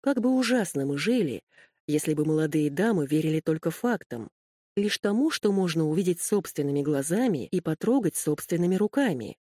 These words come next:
Тогда у них совсем не было бы иллюзий.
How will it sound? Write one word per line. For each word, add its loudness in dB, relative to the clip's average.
Тогда 0
у 2
них 0
совсем 0
не 2
было 2
бы 2
иллюзий. 0